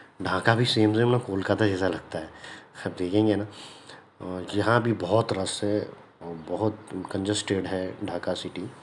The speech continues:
और यहाँ हम लोग land करते हुए, और अभी airport पे आ गए, runway पे प्लेन land करेगी। फिर, अ, यहाँ से हम बाहर निकलेंगे, बाहर की जो clipping होंगी और यहाँ जो ढाका, अ, जो मेरा trip होगा,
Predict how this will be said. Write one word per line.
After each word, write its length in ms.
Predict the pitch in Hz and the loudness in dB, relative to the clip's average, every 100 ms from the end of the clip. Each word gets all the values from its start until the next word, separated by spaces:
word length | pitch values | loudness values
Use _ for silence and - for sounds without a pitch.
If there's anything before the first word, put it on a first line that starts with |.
| - - - - - - _ _ - - - | -20 -20 -20 -20 -20 -20 _ _ -20 -18 -12
और 140 | 92 | -12
यहाँ 220 | 90 92 90 | -8 -8 -6
हम 120 | 92 | -4
लोग 140 | 90 | -4
land 220 | 90 90 | -2 -4
करते 340 | 90 87 - 95 | -4 -6 -4 -4
हुए, 200 | 95 98 | -4 -4
और 180 | 92 90 | -6 -6
अभी 540 | 80 82 82 90 87 82 80 85 | -8 -8 -8 -6 -6 -6 -6 -6
airport 340 | 85 87 87 | -4 -4 -4
पे 60 | - | -2
आ 140 | 90 | -2
गए, 140 | 87 98 | 0 -2
runway 280 | 87 87 87 | -2 -4 -6
पे 120 | 95 | -6
प्लेन 320 | - 92 92 | -4 -4 -2
land 260 | 85 90 90 | -4 -4 -6
करेगी। 280 | 92 90 80 - - _ _ - - - - - _ - | -6 -8 -12 -18 -20 _ _ -20 -18 -18 -20 -20 _ -10
फिर, 180 | 92 87 | -6 -2
अ, 160 | 87 85 | -2 -4
यहाँ 200 | 80 87 | -6 -8
से 120 | 95 | -6
हम 120 | 90 | -4
बाहर 300 | 87 95 98 | 0 0 0
निकलेंगे, 440 | 95 92 92 95 110 - - - 87 | -2 -6 -6 -8 -10 -14 -18 -16 -2
बाहर 360 | 92 92 120 120 | 2 4 4 4
की 120 | 117 | 2
जो 140 | 110 | 0
clipping 340 | 107 104 101 98 | 0 0 0 -2
होंगी 140 | 101 | 0
और 140 | 104 92 | 0 0
यहाँ 260 | 92 101 | -4 -4
जो 280 | 98 92 90 | -4 -4 -6
ढाका, 260 | 87 90 98 | -6 -4 -4
अ, 420 | 101 - 78 78 | -6 -10 -10 -8
जो 180 | 76 87 | -6 -6
मेरा 160 | 90 90 | -4 -4
trip 320 | - 107 104 | -2 -4 -2
होगा, 220 | 87 87 | -4 -6